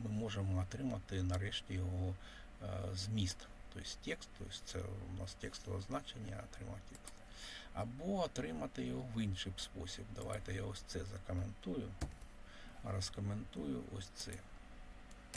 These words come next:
Е, значить, е, у моделі, в свою чергу, є такі, така властивість, значить, дата. В свою чергу. Там, значить, перелік усіх цих даних, усіх тем карпів, е, цих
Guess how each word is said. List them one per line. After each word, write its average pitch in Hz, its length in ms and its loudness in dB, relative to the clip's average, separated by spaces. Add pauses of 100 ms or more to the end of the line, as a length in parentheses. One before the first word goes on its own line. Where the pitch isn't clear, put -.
(920)
Е, - 200 -2
значить, 104 440 0
е, 104 80 2 (380)
у 135 120 4
моделі, 120 640 4
в 101 80 0
свою 92 260 6
чергу, 92 380 2 (160)
є 147 220 2 (160)
такі, 120 460 2 (300)
така 104 200 -4
властивість, 107 480 0 (320)
значить, 98 480 2
дата. 87 320 4 (680)
В - 40 -6
свою 92 180 0 (180)
чергу. 92 220 -4
Там, 98 260 6 (320)
значить, 92 280 0 (160)
перелік 110 440 4
усіх 98 300 2 (120)
цих 87 180 4
даних, 90 380 2 (100)
усіх 95 440 0
тем - 220 -4 (600)
карпів, 117 580 2
е, 98 60 0 (920)
цих 85 280 -4